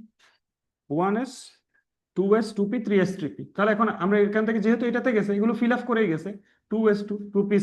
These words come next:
সিক্স, টু এস টু। তাহলে এটা কত বলো তো? দুইটা, চারটা, ছয়টা, দশটা, বারোটা,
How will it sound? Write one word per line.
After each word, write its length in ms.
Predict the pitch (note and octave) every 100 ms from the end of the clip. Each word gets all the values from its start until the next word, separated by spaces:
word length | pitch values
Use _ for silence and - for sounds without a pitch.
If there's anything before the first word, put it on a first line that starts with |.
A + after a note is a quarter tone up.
| G3+
সিক্স, 180 | G3+ - - _ - -
টু 80 | G#3 G#3 - _ D3
এস 80 | -
টু। 40 | C3+
তাহলে 140 | F3+ G3+
এটা 100 | A#3 A#3
কত 120 | F#3 D#3+
বলো 120 | D3 D#3+
তো? 60 | D#4+ D4+ _ _ _ _ - C#3
দুইটা, 240 | F3+ F#3+ G#3
চারটা, 300 | G3 D#3+ F#3 F3
ছয়টা, 200 | F3+ F3+ D#3
দশটা, 200 | - E3+ D#3+
বারোটা, 240 | E3 G#3+